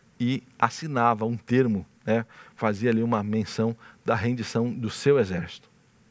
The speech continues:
Pois bem, marcada a cerimônia, no dia certo, lá estava o rei vitorioso perante a sua corte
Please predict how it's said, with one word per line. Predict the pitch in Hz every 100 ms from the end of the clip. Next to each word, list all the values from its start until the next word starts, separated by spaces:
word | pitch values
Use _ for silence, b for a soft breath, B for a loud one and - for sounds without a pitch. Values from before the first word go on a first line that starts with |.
| _ _ B B B B B B _ _ _ _ _ _
Pois | 131 123
bem, | 135 156 143 - - -
marcada | 113 117 - 139 135
a | 127
cerimônia, | 143 127 127 131 131 120 -
no | 117 110
dia | 113 135
certo, | - 123 117 123 - B
lá | 107 113 135
estava | - 139 131 123 113
o | 127
rei | 98 98 143
vitorioso | 135 127 139 131 131 117 131 B B
perante | - 226 240
a | 123
sua | 143
corte | 120 127 131 120 139